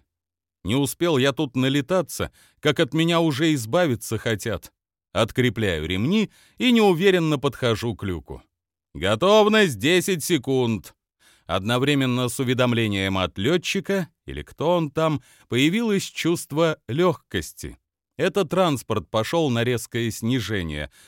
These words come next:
Хватаюсь за поручень, чтобы не улететь совсем далеко. "Пять секунд!" Замечаю, как люк начал отъезжать в сторону, а в грузовой отсек ворвался ветер.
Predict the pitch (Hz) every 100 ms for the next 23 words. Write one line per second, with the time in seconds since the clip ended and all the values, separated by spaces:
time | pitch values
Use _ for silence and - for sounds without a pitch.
0 | _ - 123 135 135 104 95 80 107 104
1 | 185 185 - 180 143 - 196 190 180 170
2 | 156 - 160 123 - 151 117 - 151 104
3 | 82 87 85 - 71 - _ _ _ _
4 | - 127 190 202 190 - 180 151 156 110
5 | 85 69 - _ _ _ - 85 117 131
6 | 170 170 156 147 127 131 156 135 120 143
7 | 147 143 131 120 135 110 87 131 120 -
8 | - - 123 87 80 76 _ _ 92 104
9 | 107 127 123 120 107 98 90 - 165 135
10 | 107 113 113 117 104 - 120 113 127 92
11 | 80 65